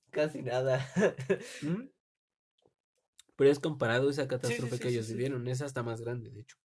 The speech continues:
Speaker 2: O sea,
Speaker 1: No, pues también
Speaker 2: fue de
Speaker 1: nosotros
Speaker 2: mayor
Speaker 1: vivimos
Speaker 2: magnitud.
Speaker 1: cosas feas.
Speaker 2: Ajá.
Speaker 1: Pero sí, o sea, e-, es lo que decimos, ¿no? Creo que terremotos y terremotos fuertes, como tú mencionas, en cada nación llega a haber. ¿Por qué? Pues
Speaker 2: Porque como los
Speaker 1: Sí.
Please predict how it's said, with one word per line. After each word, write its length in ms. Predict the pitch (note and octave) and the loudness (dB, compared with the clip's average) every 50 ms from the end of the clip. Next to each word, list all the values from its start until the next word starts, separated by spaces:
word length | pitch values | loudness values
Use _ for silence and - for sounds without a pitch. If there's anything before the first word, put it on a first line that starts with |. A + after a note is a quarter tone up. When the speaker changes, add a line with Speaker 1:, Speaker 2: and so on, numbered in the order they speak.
| _ _ | _ _
Speaker 2:
O 100 | - - | -12 -8
sea, 140 | - A#2+ A2 | -6 -2 2
Speaker 1:
No, 80 | - D4 | 2 2
pues 120 | B3 A3 | 4 4
también 260 | F#3+ F3+ F3+ F#3+ G#3 | 4 4 4 2 2
Speaker 2:
fue 100 | - C3 B2+ | 4 4 6
de 60 | B2+ | 6
Speaker 1:
nosotros 200 | B2+ B2 A#2 A2 | 6 4 4 2
Speaker 2:
mayor 180 | G#2 - A2+ A#2 | 2 2 2 2
Speaker 1:
vivimos 220 | B2+ B2 B2 B2+ | 2 2 2 0
Speaker 2:
magnitud. 300 | B2 A2+ A2+ A2 - C#3+ | -2 -2 -4 -4 -6 -6
Speaker 1:
cosas 280 | B2 B2+ C3 A#2 - - | -6 -6 -8 -12 -14 -14
feas. 360 | F3 - - C3 C3+ - - - - F3+ | -12 -10 -10 -10 -10 -10 -12 -10 -2 0
Speaker 2:
Ajá. 260 | D#3+ E3 G3 A3 A3 - _ _ _ _ _ _ _ _ _ _ | 2 4 4 2 0 -6 _ _ _ _ _ _ _ _ _ _
Speaker 1:
Pero 360 | - F#3+ G3 G3 F3+ F3 - - _ _ _ _ _ | 4 6 8 8 8 6 2 -6 _ _ _ _ _
sí, 140 | - - B3+ | -4 0 2
o 80 | B3 | 2
sea, 180 | A3 A3+ G#3+ G3+ | 4 6 6 6
e-, 420 | G3 F3+ D#3+ F3 G3+ G#3+ E3 F#3+ | 6 4 4 4 4 4 4 2
es 100 | G#3 G#3 | 2 2
lo 100 | A3+ G#3 | 2 0
que 140 | F#3 E3+ D3 | 0 0 0
decimos, 380 | C#3 C3 C3+ D#3+ E3 D#3 D3 D3 | 0 0 -2 -2 -4 -4 -4 -4
¿no? 140 | E3+ F3+ | -6 -6
Creo 140 | E3+ F#3+ F#3 | -4 -4 -2
que 120 | F3+ G3 F3+ | 0 -2 0
terremotos 720 | - C#3+ B2+ A#2+ A#2+ A#2 B2 C3+ C3+ C#3+ D3+ C#3+ C3 - | 0 -2 -4 -4 -4 -6 -4 -4 -4 -6 -8 -10 -10 -8
y 120 | C3 C3 | -8 -4
terremotos 640 | B2+ C3 A#2 A#2 A#2 A#2 B2+ C#3 C#3 D#3+ D3+ C#3 - | -2 -2 -2 -2 -2 -4 -4 -4 -2 -4 -4 -6 -6
fuertes, 420 | _ - C3 C3 C3 C3+ D3+ D3 - | _ 0 0 0 0 -4 -10 -12 -10
como 200 | - B2 A#2+ A#2 | -10 -10 -10 -8
tú 100 | C3 C3 | -8 -8
mencionas, 480 | C#3 C#3 C3 B2+ C3 C3+ C#3+ C#3+ C3+ | -6 -6 -6 -4 -4 -4 -6 -6 -6
en 140 | B2+ A#2+ A#2 | -8 -10 -6
cada 240 | - C3+ C#3 C#3+ C#3+ | -2 -2 -2 -2 -2
nación 440 | C3 A#2+ A#2+ - - B2 B2+ C3 C3 | -4 -6 -8 -8 -6 -6 -4 -2 -2
llega 280 | B2+ B2+ B2 B2+ A#2+ | -2 0 2 2 2
a 20 | A2+ | 2
haber. 320 | A2+ C3+ D#3 D3+ - - - | 4 4 2 2 2 -2 -4
¿Por 260 | - C3+ C3+ C3 C3 | -2 0 0 0 -2
qué? 720 | - D3 D#3 D#3+ D#3+ D#3+ D#3+ D#3+ D#3 D3+ C#3+ C3 B2 - - _ | -4 -4 -2 -2 -2 -2 -2 -2 -2 -2 -2 -2 -4 -6 -8 _
Pues 560 | D3 D3+ D#3 D#3 - - - - - - - _ _ _ _ _ _ _ _ | -6 -4 -2 -2 -4 -6 -8 -12 -12 -14 -18 _ _ _ _ _ _ _ _
Speaker 2:
Porque 440 | - D#3 D3+ C3 E3 D#3+ - - - - - - C3+ | 4 4 6 6 2 0 0 -2 -10 -20 -20 -16 -4
como 240 | C3 C#3+ C#3 C#3+ C#3 | -2 0 2 4 4
los 180 | C#3 C#3 C#3 C#3 | 4 4 4 2
Speaker 1:
Sí. 80 | C3+ | 2